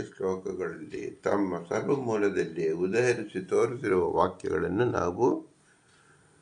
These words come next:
ಪ್ರಮಾಣವಾಗಿ ಅಂಗೀಕರಿಸಿ ಅದರ ಅರ್ಥವನ್ನು ಅನುಸಂಧಾನಪೂರ್ವಕವಾಗಿ ತಿಳಿದುಕೊಳ್ಳುವುದೇ ಆಗಿದೆ. ಆದ್ದರಿಂದ ಪ್ರಸ್ತುತ ಬ್ರಹ್ಮಪುರಾಣದ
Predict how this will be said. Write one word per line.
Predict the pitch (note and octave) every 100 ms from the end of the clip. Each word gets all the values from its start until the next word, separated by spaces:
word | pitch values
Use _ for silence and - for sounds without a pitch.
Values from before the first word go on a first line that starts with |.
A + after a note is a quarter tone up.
| - _ _
ಪ್ರಮಾಣವಾಗಿ | F#2 F#2+ G2 B2 A#2+ G2+ F2+ E2+ E2 -
ಅಂಗೀಕರಿಸಿ | E2 F#2 B2 C3 C3 E2 D#2 - F2 E2+
ಅದರ | E2+ F2 F2 E2
ಅರ್ಥವನ್ನು | D#2+ - - A2 F2 D#2+ E2 E2 D#2 - - F2+
ಅನುಸಂಧಾನಪೂರ್ವಕವಾಗಿ | F#2 F#2+ - F2+ F2+ G#2 B2 A#2+ A#2+ G2 F2 F2 E2+ - D2+ D2 D#2 F2 F2
ತಿಳಿದುಕೊಳ್ಳುವುದೇ | F#2+ F#2 F2+ F#2 F2 E2+ E2 D#2 F2+
ಆಗಿದೆ. | A2+ F2+ - - E2 F#2 F#2 E2 - - _ _ - - - - - - - - - - - - - - - - - -
ಆದ್ದರಿಂದ | A2 A#2 - - F#2 F2+
ಪ್ರಸ್ತುತ | F2 F2+ - B2 A#2+ - F2+ - D#2 F2 - - -
ಬ್ರಹ್ಮಪುರಾಣದ | F#2+ B2 C#3+ D3+ D3+ A#2+ A2+ A2 G2+